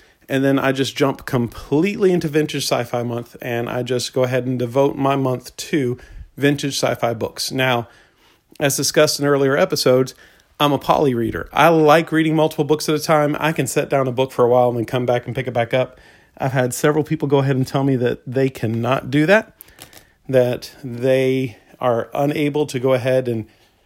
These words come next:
maintain the plot line in their mind for that long, so they just wanna go ahead and finish a book. If you wanna finish all your books and then just join us at the end of the month,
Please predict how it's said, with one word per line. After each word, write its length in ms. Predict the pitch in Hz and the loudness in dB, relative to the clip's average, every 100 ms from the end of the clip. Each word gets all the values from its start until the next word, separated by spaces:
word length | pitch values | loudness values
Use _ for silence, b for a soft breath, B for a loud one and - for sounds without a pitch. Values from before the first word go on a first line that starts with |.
| b - | b -2
maintain 460 | 139 135 151 143 | -2 0 0 -2
the 80 | 139 | -2
plot 300 | - 147 - | 2 2 2
line 240 | 160 160 | 0 2
in 80 | 131 | 0
their 140 | 127 127 | -2 0
mind 300 | 131 156 151 | 0 -2 -2
for 100 | 147 | -2
that 200 | 120 147 | -2 0
long, 320 | 190 208 208 | 0 -2 -4
so 140 | - | -4
they 80 | 131 | -4
just 200 | 127 - | -4 -4
wanna 160 | 131 123 | -2 -2
go 80 | |
ahead 140 | 127 123 | -4 -4
and 100 | 110 | -4
finish 220 | 120 107 | -6 -4
a 40 | |
book. 280 | 135 196 - b b b b b b _ _ _ _ | -2 -4 -6 b b b b b b _ _ _ _
If 200 | 175 - | -4 -2
you 120 | 226 | -2
wanna 180 | 240 214 | 0 -2
finish 320 | - 208 185 | 0 -2 -2
all 120 | 190 190 | -2 0
your 120 | 156 | 0
books 320 | 160 175 - | 0 -2 -2
and 100 | 143 | 0
then 100 | 143 | 0
just 200 | 139 - | 0 -2
join 240 | 135 143 | -2 0
us 120 | 151 143 | -2 -4
at 80 | 131 | -2
the 100 | 139 | 0
end 100 | 139 | 0
of 80 | |
the 40 | 139 | -2
month, 360 | 139 143 - | -4 -6 -14